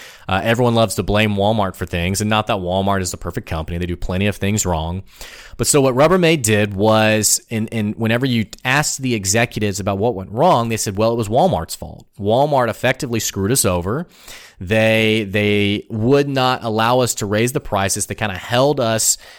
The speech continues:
uh, we were imprisoned by their rates." But so what, what's really interesting about this story is when you go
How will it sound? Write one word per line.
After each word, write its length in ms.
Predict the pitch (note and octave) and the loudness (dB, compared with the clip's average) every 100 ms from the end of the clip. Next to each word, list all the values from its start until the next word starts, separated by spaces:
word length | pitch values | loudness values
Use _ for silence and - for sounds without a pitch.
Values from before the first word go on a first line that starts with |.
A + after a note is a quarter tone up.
| _ _ | _ _
uh, 220 | G#2 G2+ G2+ | -2 0 2
we 100 | A#2 | 0
were 180 | A2 - | 0 -2
imprisoned 760 | A#2+ F#2+ - C#3 C3 A#2+ A2+ | -4 -2 2 2 4 0 0
by 340 | G#2 G#2+ A2+ A2+ | 2 4 4 0
their 340 | F#2 G#2 A2+ | 0 2 2
rates." 760 | G#2+ G#2 C3 G2 A#2+ - - - _ _ _ _ _ - - - - - - | 0 2 2 2 0 -2 -4 -6 _ _ _ _ _ -20 -20 -20 -20 -20 -6
But 140 | - D#3+ | 0 2
so 220 | - F#3 | 4 4
what, 320 | E3 F3 - | 4 0 0
what's 180 | C#3+ - | -8 -2
really 160 | F3 D3+ | -2 0
interesting 400 | F#3+ A3 - D3+ | -2 -2 0 0
about 180 | A2 G#2 | 2 0
this 140 | G#2 | -2
story 440 | - - G#2 A2+ C3 | -4 -2 -2 -2 0
is 280 | B2 A2+ - | -2 -4 -4
when 160 | B2+ C3 | -4 -2
you 100 | D#3 | 0
go 280 | C#3 - | -2 -2